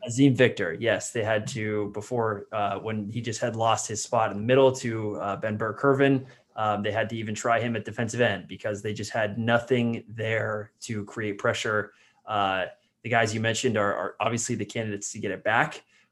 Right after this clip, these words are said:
Um, but seventeen missing sacks is a lot for a group that we have questions, and seventeen sacks is not,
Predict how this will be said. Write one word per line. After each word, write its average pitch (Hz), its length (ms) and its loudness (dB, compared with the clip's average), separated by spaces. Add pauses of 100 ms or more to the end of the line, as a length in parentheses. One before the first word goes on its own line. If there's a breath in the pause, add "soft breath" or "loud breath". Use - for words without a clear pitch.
Um, 101 500 0
but 107 160 0
seventeen 131 540 4
missing 123 260 2
sacks 107 520 0
is 107 180 -8
a 104 80 -4
lot 107 540 -2
for - 320 -4
a 98 80 -4
group 107 240 -6
that 95 80 -4
we 107 100 -6
have 104 380 -2 (340)
questions, 117 480 2
and 107 100 -6
seventeen 127 400 2
sacks 131 440 2 (400 soft breath)
is 110 180 -4
not, 113 320 0